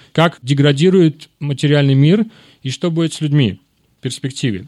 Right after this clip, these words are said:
Там много стихов есть, в которых описаны, как люди будут жениться, как люди будут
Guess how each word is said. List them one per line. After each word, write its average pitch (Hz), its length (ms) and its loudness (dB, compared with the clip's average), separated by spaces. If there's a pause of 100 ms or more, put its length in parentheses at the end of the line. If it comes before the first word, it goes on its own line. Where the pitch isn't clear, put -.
Там 170 160 2
много 185 320 2
стихов 185 480 0
есть, 160 160 2
в - 40 -12
которых 139 340 -2
описаны, 135 400 0
как 135 200 0
люди 123 200 0
будут 113 400 -2
жениться, 156 480 0
как 123 240 -2
люди 110 180 -2
будут 104 420 -4